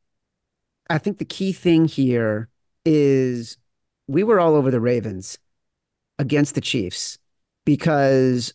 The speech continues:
we felt like it was a better team, uh, in the right situation to finally get over the hump. And that is a lot of the logic on this Niners team as well. And you've said it,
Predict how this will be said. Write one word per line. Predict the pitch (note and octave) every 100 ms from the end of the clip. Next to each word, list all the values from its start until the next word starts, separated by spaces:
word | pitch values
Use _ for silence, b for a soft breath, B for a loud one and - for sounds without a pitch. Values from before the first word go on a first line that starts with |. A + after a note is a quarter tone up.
| -
we | D3+
felt | C3+ D#3+ C#3+
like | C#3+
it | C#3
was | C3+ C3
a |
better | B2 C#3+ C#3+
team, | C3 - C#3+ C3+ B2+ B2 - _ _ _ _ _ -
uh, | C#3+ C#3 C3 B2+ -
in | D#3 C#3+
the | C3+
right | C#3+ C#3+
situation | - C#3+ C3+ C3 C3 - B2+ A2 G#2+ _ _ _ -
to | D3
finally | - C#3 C3+
get | A#2+ B2+
over | B2 A#2
the | G#2+
hump. | - C#3 G2+ - _ _ _ _ -
And | C#3+ C#3+
that | D#3
is |
a | B2+
lot | B2+ C3 C#3
of |
the | B2
logic | B2 B2+ B2 A#2+
on | A#2+ A#2
this | A2+ -
Niners | B2 B2 A#2+
team | - B2 A2
as | A2+
well. | B2+ B2 A2+ - _ _ _ _ _ _ _ _ _
And | D3 C#3
you've | C#3+ -
said | - D3+
it, | D3 C#3+